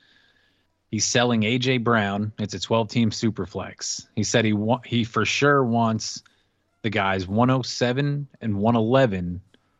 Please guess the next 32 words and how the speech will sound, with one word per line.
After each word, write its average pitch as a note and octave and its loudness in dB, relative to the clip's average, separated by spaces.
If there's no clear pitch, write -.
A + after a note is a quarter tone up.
and A#2 0
he G#2+ 2
said G#2+ 2
he'd G#2 0
accept A#2+ -4
a G#2 -6
combo A#2 2
of F#2+ -4
the F2+ -10
following A#2 -2
formulas. G#2 -4
So G2+ -2
the F#2+ -4
one B2 2
oh D3 2
seven, D3 -2
the G2+ -2
one A#2 4
eleven, B2 2
and G#2+ -4
he G#2+ 2
either A2 0
wants A2 2
a F#2 -4
running A#2+ 2
back, B2 0
running A#2+ 2
back, B2 -4
running A#2 0
back, A#2 0
wide A2 2
receiver, A2 0